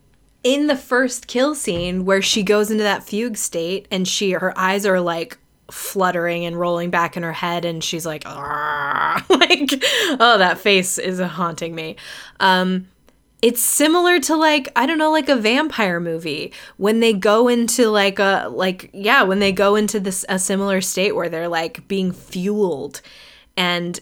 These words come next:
and it did seem like that fueled her. She was able to muster enough energy to s-, just start slaughtering everybody and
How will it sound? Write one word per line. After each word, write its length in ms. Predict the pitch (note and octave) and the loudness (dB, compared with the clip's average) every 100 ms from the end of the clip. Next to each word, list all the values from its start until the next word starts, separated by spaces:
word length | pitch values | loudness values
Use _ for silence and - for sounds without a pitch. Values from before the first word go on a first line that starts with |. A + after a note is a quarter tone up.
| - | -4
and 120 | F3+ | -4
it 120 | - | 0
did 220 | G3+ G3 | 0 0
seem 280 | - A3 G#3 | 0 0 2
like 200 | G3 F3+ | 0 0
that 220 | F#3 E3+ | 0 0
fueled 400 | - F#3+ G#3 G3+ | -2 -4 0 0
her. 220 | E3+ D3+ D#3 | -2 -6 -4
She 180 | - | -4
was 180 | F3+ F#3 | -2 0
able 260 | F3+ F3+ F#3 | 0 0 -2
to 220 | F3+ E3+ | -2 -4
muster 460 | F3 F3+ F#3 - G3 | -2 -2 -2 -2 0
enough 200 | F#3 F3 | 0 0
energy 400 | - G3 F#3+ F3 | -2 -2 -2 -4
to 60 | F3 | -6
s-, 240 | E3 - | -8 -8
just 260 | - - - | -8 -8 -6
start 300 | - F#3+ E3 | -4 -4 -4
slaughtering 680 | - - E3+ F3 F#3+ E3 E3 | -6 -4 2 2 2 -2 -6
everybody 680 | E3 D#3+ E3 F3 D#3+ D#3+ D3+ | -10 -10 -6 -6 -6 -8 -10
and 300 | D3 F#3 | -10 -14